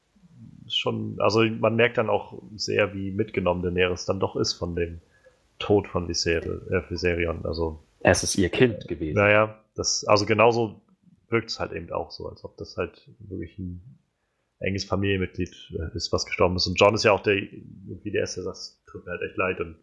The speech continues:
Speaker 1: wir hätten da nie hingehen sollen“ und sowas. Und, äh, sie dann sagt, „Nee, ich, ich muss das halt sehen, so. Und jetzt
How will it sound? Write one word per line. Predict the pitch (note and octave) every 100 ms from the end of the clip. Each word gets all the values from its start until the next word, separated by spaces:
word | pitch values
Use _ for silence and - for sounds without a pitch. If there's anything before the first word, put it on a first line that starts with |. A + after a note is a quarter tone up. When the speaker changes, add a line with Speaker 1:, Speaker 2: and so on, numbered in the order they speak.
| -
Speaker 1:
wir | D#2+
hätten | E2+ F2
da | E2+
nie | F2+ F2
hingehen | F#2+ F#2 F2
sollen“ | F2+ E2+
und | E2
sowas. | F#2 E2+ F2 -
Und, | D#2+ - - - - _ _
äh, | - F2 E2+ F2
sie | G2
dann | F2+ F2
sagt, | F2+ -
„Nee, | G2 G2
ich, | G2 - - _ _ _ _ _ _
ich | - -
muss | F#2 -
das | E2+ -
halt | F2+
sehen, | F#2+ F#2 F2+ -
so. | F2+ F2 _ -
Und | E2 E2 _ _ _ _ -
jetzt | F2 - - -